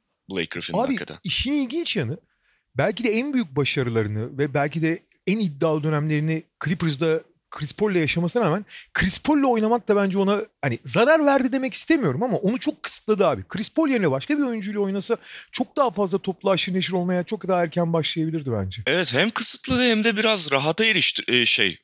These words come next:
Speaker 1: alıştırıyor Chris
Speaker 2: Doğru,
Speaker 1: Paul'la
Speaker 2: doğru,
Speaker 1: oynamak.
Speaker 2: doğru.
Speaker 1: Yani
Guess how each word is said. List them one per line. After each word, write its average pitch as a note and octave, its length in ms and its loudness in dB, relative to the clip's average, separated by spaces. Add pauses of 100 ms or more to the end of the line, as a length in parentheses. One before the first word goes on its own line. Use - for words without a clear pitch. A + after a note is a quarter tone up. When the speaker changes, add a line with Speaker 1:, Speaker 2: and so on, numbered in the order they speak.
(100)
Speaker 1:
alıştırıyor F#2 520 -2
Chris C4+ 260 -2
Speaker 2:
Doğru, D3+ 60 -10
Speaker 1:
Paul'la E2+ 200 -2
Speaker 2:
doğru, D#2 100 0
Speaker 1:
oynamak. D#2 420 -6
Speaker 2:
doğru. - 100 -12
Speaker 1:
Yani B2 340 0